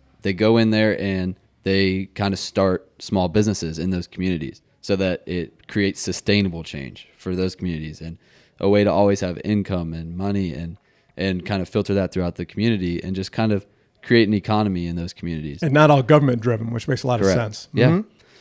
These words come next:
Speaker 1: So I got the opportunity. My whole family's been down there, down there. I haven't been able to go yet, but I got the opportunity to go this year right before Christmas.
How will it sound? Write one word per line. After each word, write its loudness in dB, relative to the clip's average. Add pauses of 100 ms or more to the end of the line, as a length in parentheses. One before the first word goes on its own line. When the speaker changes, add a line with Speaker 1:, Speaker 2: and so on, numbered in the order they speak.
(200)
Speaker 1:
So 8
I 4
got 4
the 2
opportunity. 2
My 2
whole 4
family's 2
been -2
down -2
there, -2 (100)
down 2
there. -2
I -4
haven't -4
been -2
able -2
to -4
go -4
yet, -6
but -4
I -4
got -2
the 0
opportunity -4
to -6
go -6
this -8
year -4
right -6
before -12
Christmas. -2